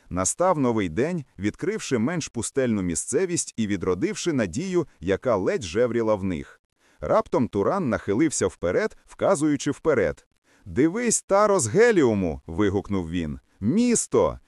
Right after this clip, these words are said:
Як я є, га! Як я є, Туран! Пантан! Місто!» Вдалині куполи, стіни та струнки вежі міста сяяли в променях сонця, що сходило.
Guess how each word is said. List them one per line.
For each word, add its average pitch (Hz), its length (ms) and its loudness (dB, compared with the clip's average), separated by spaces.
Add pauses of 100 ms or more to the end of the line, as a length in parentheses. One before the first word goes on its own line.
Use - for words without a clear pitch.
(120)
Як 156 360 2
я 175 120 2
є, 185 260 2
га! 143 400 2 (160)
Як 151 320 0
я 165 120 2
є, 185 220 2
Туран! 151 640 0
Пантан! 180 760 2
Місто!» 127 760 -2 (300)
Вдалині 107 600 0
куполи, 117 680 0
стіни 180 520 -2
та 101 160 0
струнки 110 480 -2
вежі 98 360 -2
міста 165 500 -2 (100)
сяяли 190 500 0
в - 80 -2
променях 165 540 -2
сонця, 180 420 -2
що - 220 -4
сходило. 78 680 -2